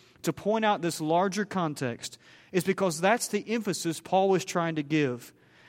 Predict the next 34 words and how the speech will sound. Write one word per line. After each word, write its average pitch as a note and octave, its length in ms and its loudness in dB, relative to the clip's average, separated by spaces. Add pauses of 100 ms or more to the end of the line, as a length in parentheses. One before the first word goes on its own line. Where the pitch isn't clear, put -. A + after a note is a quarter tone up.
This A3 200 8
congregation A#3 600 4
at E3+ 100 -2
Corinth F3 520 6 (200)
had G3+ 200 8
a F#3 40 4
problem F3 580 2 (640)
with G3+ 160 4
some G3 160 0
Christians G#3+ 480 4
who F#3+ 60 4
were E3+ 100 4
struggling. G3 460 6
Some A3 280 2
didn't A3+ 240 6
believe A3+ 220 4
in G#3+ 60 0
the G#3 60 0
resurrection. G#3+ 520 4
Some A3 200 0
were G3 80 2
simply F3+ 280 0
questioning, B3 540 2 (180)
beginning F#3 280 8
to A#3+ 40 0
believe A#3 240 2
false A#3 280 4
teachings A#3 360 -2
and F#3 80 -4
so A3+ 200 6
on G#3+ 60 4
and F#3+ 80 0
so A#3 200 8
forth F3 320 4